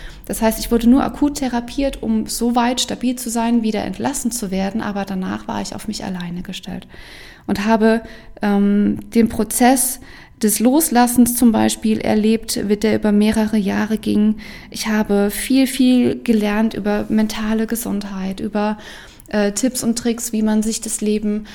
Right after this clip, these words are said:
wieder schön und glücklich macht und worauf es wirklich ankommt. Und, ähm, genau, also viel, viel Learning danach in der Zeit gehabt,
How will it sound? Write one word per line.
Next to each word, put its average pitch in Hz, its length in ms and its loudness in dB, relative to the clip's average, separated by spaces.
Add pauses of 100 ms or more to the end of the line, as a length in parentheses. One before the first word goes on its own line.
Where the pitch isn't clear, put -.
(160)
wieder 220 500 0
schön 220 400 2
und 220 140 -4
glücklich - 440 -10
macht 185 400 -8
und 208 360 -6
worauf 214 300 -2
es - 100 -8
wirklich 233 400 -6
ankommt. 190 640 -6
Und, 226 360 -2
ähm, 214 440 -6
genau, 180 220 -6
also 220 280 0 (320)
viel, 285 320 4
viel 262 220 2
Learning 240 500 4
danach 220 420 -2
in 240 100 0
der 233 140 -2
Zeit 214 340 -8
gehabt, 208 400 -8